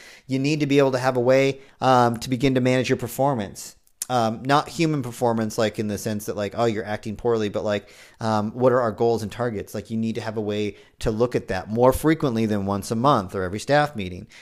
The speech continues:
um, and more, um, in a, in a more thorough way than saying, "These are our numbers, what's getting in your way?" We need to be able to really understand, um, you know, what's our outcome that we're shooting for, and then what are the lead measures? What are the, what are the metrics that I know that I can push every single week that I have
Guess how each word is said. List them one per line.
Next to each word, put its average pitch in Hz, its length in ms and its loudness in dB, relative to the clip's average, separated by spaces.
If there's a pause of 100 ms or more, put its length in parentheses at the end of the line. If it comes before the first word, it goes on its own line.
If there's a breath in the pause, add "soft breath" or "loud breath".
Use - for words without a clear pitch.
(140 loud breath)
um, 113 220 -4
and 127 120 2
more, 127 440 6 (320 loud breath)
um, 110 540 2
in 139 120 4
a, 139 60 8
in 135 180 0
a 120 220 2
more 131 240 4
thorough 131 260 6
way 180 240 8
than 139 160 0
saying, 123 340 0 (220 loud breath)
"These 131 200 6
are 127 80 8
our 127 100 6
numbers, 120 440 2
what's 117 220 2
getting 117 240 0
in 113 100 0
your 107 140 0
way?" 104 420 2
We 110 220 -2
need 113 140 0
to 113 60 -2
be 113 200 0
able 110 140 2
to 104 100 -8
really 107 260 -2
understand, 104 540 -4 (260 soft breath)
um, 107 520 0
you 113 80 -4
know, 101 160 0
what's 107 260 2
our 107 180 2
outcome 117 440 0
that 120 100 -6
we're 117 80 -8
shooting 107 280 -4
for, 110 180 -2
and 107 100 0
then 104 80 -2
what 110 140 -2
are - 20 0
the 107 80 -4
lead 117 340 -4
measures? 90 520 -8 (320 soft breath)
What 117 160 0
are 120 40 2
the, 110 440 0
what 117 100 0
are 117 40 0
the 117 80 -2
metrics 113 480 -2
that 113 100 0
I 104 140 0
know 113 180 2
that 110 100 2
I 104 120 2
can 101 120 -8
push 135 300 -2
every 117 220 -6
single 104 240 -4
week 139 180 -4
that 107 100 -6
I 104 60 0
have 95 160 -4